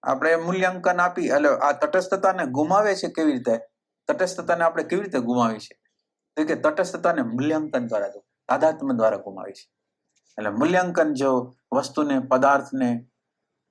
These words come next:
વ્યક્ત અને અહંકારને આપણે ન આપી અને મૂલ્યાંકન આ સતને, જ્ઞાનને,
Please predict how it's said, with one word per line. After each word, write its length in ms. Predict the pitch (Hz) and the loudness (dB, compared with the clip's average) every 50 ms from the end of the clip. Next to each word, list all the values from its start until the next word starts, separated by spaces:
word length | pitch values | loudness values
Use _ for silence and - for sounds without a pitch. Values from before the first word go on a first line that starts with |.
| _ _ _ _ - | _ _ _ _ -6
વ્યક્ત 260 | 120 143 151 147 - _ _ _ _ _ _ _ _ _ _ _ _ _ _ _ _ _ _ _ _ _ _ _ - | 0 0 0 0 -2 _ _ _ _ _ _ _ _ _ _ _ _ _ _ _ _ _ _ _ _ _ _ _ -4
અને 320 | - 120 120 113 107 - - - - - _ _ _ _ _ _ _ _ _ - | -2 -2 0 -2 -4 -6 -14 -20 -20 -20 _ _ _ _ _ _ _ _ _ -4
અહંકારને 680 | 131 147 156 160 165 - 151 143 135 127 120 117 110 104 104 104 _ _ _ _ - - | -2 -2 0 -2 0 2 4 4 4 4 4 0 -4 -6 -8 -10 _ _ _ _ -14 -14
આપણે 200 | 131 123 120 113 | -8 -6 -4 -4
ન 180 | 117 117 143 | -2 0 2
આપી 400 | 156 151 123 - - - 107 101 - _ _ _ _ _ _ _ _ _ - | 2 2 2 0 -2 -8 -10 -10 -10 _ _ _ _ _ _ _ _ _ -6
અને 240 | - 117 117 113 107 | -2 0 0 0 0
મૂલ્યાંકન 800 | 107 110 120 139 151 160 156 156 156 151 - 135 131 127 120 | -2 0 2 2 4 2 2 0 -2 -6 -4 -2 -2 0 0
આ 100 | 117 113 | 0 -2
સતને, 680 | 113 - - 143 147 - - - 120 113 110 104 101 _ _ _ _ _ _ _ _ _ _ _ _ _ _ _ _ - | -2 -2 0 0 0 -2 -2 -2 -2 -2 -2 -4 -10 _ _ _ _ _ _ _ _ _ _ _ _ _ _ _ _ -10
જ્ઞાનને, 760 | - 131 131 131 135 139 139 135 127 120 110 107 101 98 - | -4 0 2 2 2 2 0 -2 -2 -2 -2 -4 -6 -10 -12